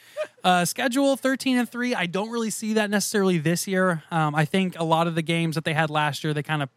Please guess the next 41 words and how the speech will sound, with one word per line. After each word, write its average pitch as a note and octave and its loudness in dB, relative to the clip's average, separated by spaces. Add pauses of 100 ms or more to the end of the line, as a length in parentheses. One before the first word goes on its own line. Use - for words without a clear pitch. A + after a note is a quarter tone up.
(200)
pulled E3 -4
out D3 -2
of C#3+ -4
a D3 -6
hat C#3+ -4
a D3+ -14
little C#3+ -6
bit. C#3+ -6
They C#3+ -6
had C#3 -8
some, C#3 -14 (420)
some F3+ -4
magic E3+ 2
on E3 2
some D#3+ -4
games, C#3+ -6
um, C#3+ -4
but F3 2
I F3+ 2
see G3 -2
them F#3 2
going E3+ 2
twelve D#3 2
and C#3+ -6
four, C#3 -6 (280)
you E3 -14
know, C3 -12
eleven C#3+ -4
and C3+ -8
five. C3+ -8
Like, D3+ -2
they're F3+ 0
gonna F3 2
have D3+ 0 (380)
a F3+ 0
great D3 -8
season. D3 -12
They're D3 -2
making E3 2
the D3+ 0
playoffs. C#3 -8